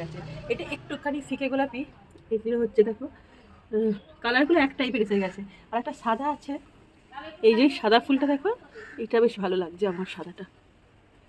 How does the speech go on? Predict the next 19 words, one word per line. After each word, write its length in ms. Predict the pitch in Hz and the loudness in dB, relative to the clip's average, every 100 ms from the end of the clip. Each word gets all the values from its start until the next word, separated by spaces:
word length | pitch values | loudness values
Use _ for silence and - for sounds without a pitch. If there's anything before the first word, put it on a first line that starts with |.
| _ _ _ _ - - _ - - - | _ _ _ _ -20 -20 _ -20 -20 -8
আর 80 | 185 | -6
এখানে 180 | 190 214 226 | -2 -2 -2
চন্দ্রমল্লিকার, 680 | 202 202 202 202 202 202 226 240 | -2 0 0 0 -2 0 0 -2
আহ, 80 | - 196 185 - | -8 -8 -8 -8
প্রচুর 420 | 202 - 285 294 262 | -12 -4 0 0 -2
কুড়ি 140 | 214 202 | -2 -2
বেরিয়েছে 300 | 190 190 202 | -2 -4 -6
দেখো, 160 | 180 185 - | -6 -8 -10
প্রচুর 340 | 233 - 285 262 | -12 -10 -8 -6
কুড়ি। 180 | 208 196 - _ _ - - - - _ _ - - - _ _ _ _ _ _ - _ _ _ | -6 -8 -10 _ _ -20 -20 -20 -20 _ _ -20 -20 -20 _ _ _ _ _ _ -20 _ _ _
এখানে 180 | 208 214 196 | 6 8 8
আছে 120 | 208 196 | 8 6
ডালিয়া, 300 | 165 180 208 208 - - | 6 8 8 6 -4 2
ডালিয়া 220 | 214 247 277 | 4 6 4
দুখানা 260 | 269 277 294 240 | 2 2 4 6
ডালিয়া 220 | 226 247 | 6 6
জানো 140 | 262 294 | 6 6
তো 40 | 277 208 196 196 208 | 6 6 8 10 8
নষ্ট 160 | 208 | 6